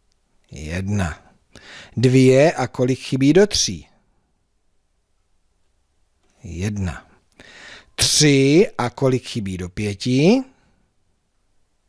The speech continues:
Dvě. Pět a kolik chybí do pěti? Nula.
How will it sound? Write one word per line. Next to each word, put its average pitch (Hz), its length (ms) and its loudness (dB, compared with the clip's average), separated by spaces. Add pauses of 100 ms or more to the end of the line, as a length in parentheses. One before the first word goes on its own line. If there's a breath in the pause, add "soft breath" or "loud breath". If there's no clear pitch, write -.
(1160)
Dvě. 85 800 -2 (920 soft breath)
Pět 156 440 4
a 143 100 -2
kolik 196 340 2
chybí 180 340 0
do 151 100 6
pěti? 123 760 -2 (2250)
Nula. 113 1120 2